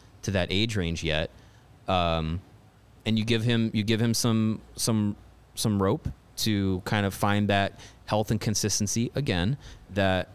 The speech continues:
you know, he needs. And, and when he had that consistent play, had that consistent position in the lineup,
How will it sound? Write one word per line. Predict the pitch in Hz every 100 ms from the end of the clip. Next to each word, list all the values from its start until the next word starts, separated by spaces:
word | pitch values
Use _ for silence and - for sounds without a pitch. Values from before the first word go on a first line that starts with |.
| -
you | 104
know, | 92
he | - 113
needs. | 101 104 113
And, | 101 92
and | 98 90 87 82 - - - - -
when | 101
he | 107
had | 95 98 104
that | 104 -
consistent | 101 104 - 95
play, | - 107 110
had | 101 98
that | 95 87
consistent | 101 - - 95 -
position | - 98 95 101
in | 92
the | 82
lineup, | 85 95 104 123